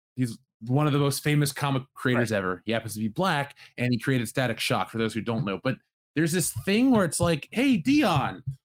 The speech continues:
Speaker 1: there's only one black person that ever created anything." It's like,
Speaker 2: Uh,
Speaker 1: "Okay, let's, let's name her after that person."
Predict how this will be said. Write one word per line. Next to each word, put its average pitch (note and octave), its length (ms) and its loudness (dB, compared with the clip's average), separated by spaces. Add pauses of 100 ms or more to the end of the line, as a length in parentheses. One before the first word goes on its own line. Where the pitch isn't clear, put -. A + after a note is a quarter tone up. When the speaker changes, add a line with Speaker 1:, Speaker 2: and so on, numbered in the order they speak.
(180)
Speaker 1:
there's G3 180 0
only G#3+ 220 2
one G#3 300 2
black G#3+ 220 0
person F#3 220 2
that F3+ 80 4
ever F#3 160 2
created F3 360 0
anything." A2 540 -4 (200)
It's - 180 -6
like, A#2+ 300 -2
Speaker 2:
Uh, B2+ 40 0
Speaker 1:
"Okay, C#3+ 400 0 (220)
let's, C3+ 200 -2
let's D3+ 220 0
name E3 200 4
her D#3+ 120 4
after D3 220 0
that B2+ 260 0
person." - 340 -4